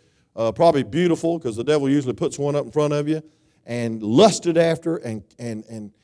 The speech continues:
and had sex with her and conceived, and then that brought about the cover-up, and he couldn't cover up 'cause Uriah wouldn't go, uh, to be with her because he wanted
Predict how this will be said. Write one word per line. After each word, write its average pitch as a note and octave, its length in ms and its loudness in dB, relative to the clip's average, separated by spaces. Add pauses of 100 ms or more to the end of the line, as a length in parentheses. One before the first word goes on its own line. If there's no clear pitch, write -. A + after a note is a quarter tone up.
(160)
and A2 100 -6
had A#2 180 -2
sex - 520 0
with F3 240 0
her E3+ 180 -4 (160)
and A#2+ 160 -10
conceived, F#3 840 -2 (180)
and B2+ 160 -6
then C#3+ 80 -2
that E3+ 200 -4
brought E3 200 4
about C#3+ 320 0
the A2 80 -12
cover-up, G3 680 2
and B2 80 -8
he A#2 60 -10
couldn't F3 280 0
cover F3+ 320 0
up F#3 140 -2
'cause C3 220 -4
Uriah D#3 360 2
wouldn't D#3 280 0
go, E3+ 300 2 (320)
uh, C3 260 4
to B2 140 -14
be E3+ 200 2
with D#3+ 200 2
her F3+ 220 4
because D3+ 380 2
he C#3+ 60 0
wanted C#3 400 -2